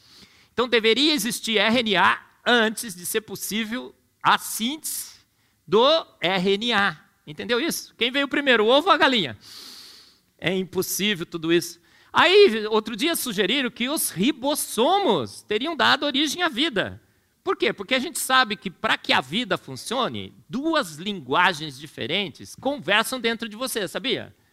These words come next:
Se você ficar bem quietinho, você vai ver que tem dois sujeitos falando dentro de você. Um fala uma língua de índio, o outro fala uma língua de chinês.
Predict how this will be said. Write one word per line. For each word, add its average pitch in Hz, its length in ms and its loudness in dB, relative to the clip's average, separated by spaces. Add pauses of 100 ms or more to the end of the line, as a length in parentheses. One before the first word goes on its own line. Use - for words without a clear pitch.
(220)
Se - 100 -14
você - 120 -6
ficar - 160 -10
bem 220 280 -8
quietinho, 196 400 -10
você - 160 -14
vai 190 120 -10
ver 208 100 -10
que - 80 -20
tem 202 180 -14
dois 180 420 -12
sujeitos - 580 -6
falando 240 500 -4
dentro 180 320 -6
de 196 80 -14
você. 220 420 -6 (640)
Um 294 200 -2
fala 269 280 4
uma 262 140 2
língua 214 260 0
de 160 160 -6
índio, 185 380 -4
o 160 40 -6
outro 247 260 -4
fala 226 340 2
uma 220 140 -2
língua 233 240 -4
de 233 100 -8
chinês. 294 800 -4